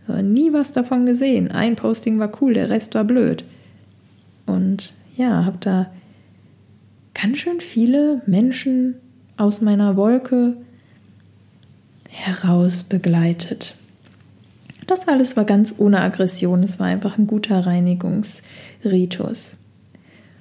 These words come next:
Und so können wir halt ganz viele Ebenen dieses Aufräumens in unserem Alltag, ähm, ja, genauer betrachten.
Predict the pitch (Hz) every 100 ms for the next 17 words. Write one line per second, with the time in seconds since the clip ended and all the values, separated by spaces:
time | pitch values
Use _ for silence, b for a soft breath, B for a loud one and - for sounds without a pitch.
0 | b b _ 208 208 247 247 233 233 220
1 | 208 202 202 - - 202 208 240 - -
2 | - 220 233 233 226 220 - 220 240 214
3 | 190 190 190 202 190 - 202 247 269 -
4 | 139 147 165 202 277 - - - 202 208
5 | 208 196 185 160 190 190 185 180 185 -
6 | b b b b b b _ _ - 185
7 | 185 185 208 - - - - - 208 254
8 | 233 175 180 - - _ - 180 180 175
9 | 185 359 - - 370 - - -